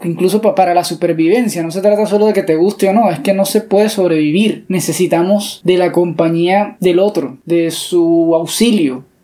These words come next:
Y, y no podemos soltar eso así como así. Hay cosas de las que tú te puedes deslindar, de buena o de mala gana,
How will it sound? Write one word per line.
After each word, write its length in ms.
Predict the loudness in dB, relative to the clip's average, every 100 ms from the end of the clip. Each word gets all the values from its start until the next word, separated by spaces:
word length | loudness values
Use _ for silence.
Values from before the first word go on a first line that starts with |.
| _
Y, 360 | -10 -8 -4 -2
y 40 |
no 240 | 0 2 2
podemos 460 | 2 0 0 -4
soltar 500 | 0 0 0 2 2
eso 220 | 2 0 -4
así 160 | -4
como 260 | -4 -2 -2
así. 380 | -2 -2 -2 -8 _ -2
Hay 140 | 0
cosas 340 | 2 0 0
de 100 | 0
las 100 | 0
que 100 | -2
tú 80 | -2
te 80 | -2
puedes 240 | 0 0
deslindar, 720 | 2 -2 -4 0 2 0 -2 -8
de 140 | -2 0
buena 360 | 2 2 2
o 60 | 2
de 80 | 2
mala 260 | 2 2 2
gana, 420 | 2 -2 -6